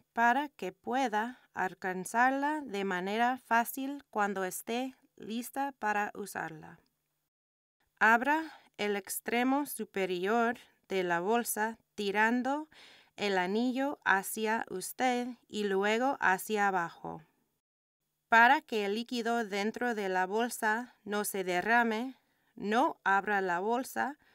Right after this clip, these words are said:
hasta ver la totalidad del conector del embudo. Conecte la bolsa para orina al conector del embudo en la sonda y coloque la bolsa en una posición segura.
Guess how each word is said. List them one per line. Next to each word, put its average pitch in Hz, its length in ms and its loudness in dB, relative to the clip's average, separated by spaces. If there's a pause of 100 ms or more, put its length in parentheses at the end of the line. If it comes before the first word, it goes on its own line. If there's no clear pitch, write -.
(220)
hasta 202 380 2
ver 220 220 0
la 208 160 0
totalidad 196 800 2 (440)
del 185 200 -4
conector 226 680 -4 (200)
del 208 320 -4
embudo. 165 600 -6 (1160)
Conecte 226 600 2
la 226 160 4
bolsa 240 580 0 (120)
para 202 340 6
orina 240 580 0
al 185 280 -2
conector 214 800 -4
del 180 240 -2
embudo 220 680 0
en 196 160 0
la 214 120 -2
sonda 190 680 -4 (220)
y 190 120 -6
coloque 240 640 0
la 196 180 -2
bolsa 226 540 -2
en 190 240 -6
una 220 260 -2
posición 220 800 -4
segura. 175 640 -2